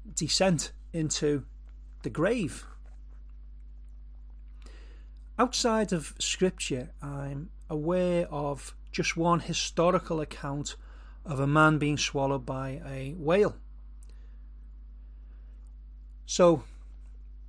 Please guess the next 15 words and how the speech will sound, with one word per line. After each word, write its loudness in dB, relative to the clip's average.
some 0
guys 6
had -2
caught 4
this -2
whale, 4
they 2
were 0
preparing 0
it, 0
the -2
whalers 2
were, 0
were, -6
were, -6